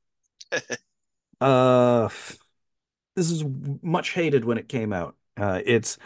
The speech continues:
Speaker 2: from nineteen seventy, and it's really from nineteen seventy, like, super from
Speaker 1: Ooh.
Speaker 2: nineteen seventy. Uh,
Speaker 1: <laughs>
Speaker 2: it's the transition out of the sixties. We were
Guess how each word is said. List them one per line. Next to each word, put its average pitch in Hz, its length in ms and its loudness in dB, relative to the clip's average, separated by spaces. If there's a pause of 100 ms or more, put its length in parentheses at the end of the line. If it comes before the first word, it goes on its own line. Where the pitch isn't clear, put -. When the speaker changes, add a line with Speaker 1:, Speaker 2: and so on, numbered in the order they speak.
(300)
Speaker 2:
from 135 220 4
nineteen 131 340 4
seventy, 117 520 4
and 104 100 2
it's 90 140 -8
really 107 580 -2
from 98 240 -6
nineteen 87 420 -6
seventy, 80 560 -6
like, 80 280 -16
super 110 420 0
from 110 280 0
Speaker 1:
Ooh. 92 80 -2
Speaker 2:
nineteen 90 360 -12
seventy. 90 480 -6 (440)
Uh, 101 380 -2
Speaker 1:
<laughs> 120 140 -10 (280)
Speaker 2:
it's 131 300 0 (140)
the 139 140 0
transition 135 600 2
out 127 140 0
of 120 60 0
the 120 100 -4
sixties. 107 760 -6
We 95 120 -6
were 87 300 -4